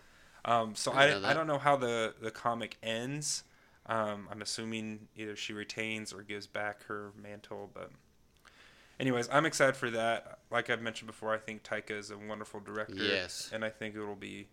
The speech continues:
Speaker 1: just as good as his other films.
Speaker 2: Yes, I'm very excited for that one.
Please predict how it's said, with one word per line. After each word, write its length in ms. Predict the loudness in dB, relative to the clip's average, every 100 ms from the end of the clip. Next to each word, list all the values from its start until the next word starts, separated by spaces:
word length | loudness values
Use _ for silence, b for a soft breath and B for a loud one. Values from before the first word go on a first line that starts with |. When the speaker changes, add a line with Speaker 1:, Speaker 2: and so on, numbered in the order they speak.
| -20 -14
Speaker 1:
just 220 | -12 -10
as 120 | -10
good 160 | -8 -8
as 120 | -8
his 160 | -10 -12
other 180 | -12 -12
films. 420 | -10 -10 -10 -14 -4
Speaker 2:
Yes, 540 | 0 0 0 -8 -10 -6
I'm 240 | 0 0 0
very 200 | -4 -6
excited 260 | -6 -8
for 80 | -6
that 180 | -6 -4
one. 220 | -8 -12